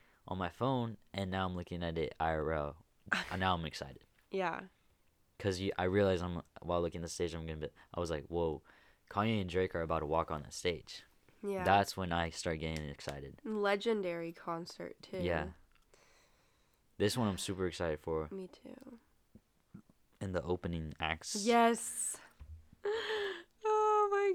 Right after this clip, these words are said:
Speaker 2: God, I'm so excited.
Speaker 1: And the new song that Tyler just released is insane. I keep it on repeat. I've been listening to it so much. It amazes me how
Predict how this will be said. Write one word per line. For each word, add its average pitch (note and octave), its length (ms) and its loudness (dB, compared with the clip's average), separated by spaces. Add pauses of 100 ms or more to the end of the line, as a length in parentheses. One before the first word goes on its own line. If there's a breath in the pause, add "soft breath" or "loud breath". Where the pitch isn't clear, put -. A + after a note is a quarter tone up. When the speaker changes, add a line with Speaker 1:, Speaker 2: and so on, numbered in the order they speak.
Speaker 2:
God, F#4 240 4
I'm F4 60 2
so E4 220 -2
excited. B3 800 -4 (160)
Speaker 1:
And G3+ 140 2
the G3 80 4
new G3 140 2
song F#2 420 4
that F#2 140 2
Tyler F#2 240 4
just F2 240 0
released F2+ 460 2
is E2+ 180 -2
insane. E2+ 760 -4 (540 soft breath)
I F2+ 240 2
keep - 220 -6 (120)
it E2+ 140 0
on F2 160 -2
repeat. E2+ 440 -4
I've E2+ 100 -2
been E2+ 140 -2
listening E2 380 -4
to - 120 -2
it D#2+ 80 0
so E2 200 -4
much. E2 360 -2
It G#2+ 140 6
amazes G#2+ 480 4
me A#2 140 0
how G2+ 380 2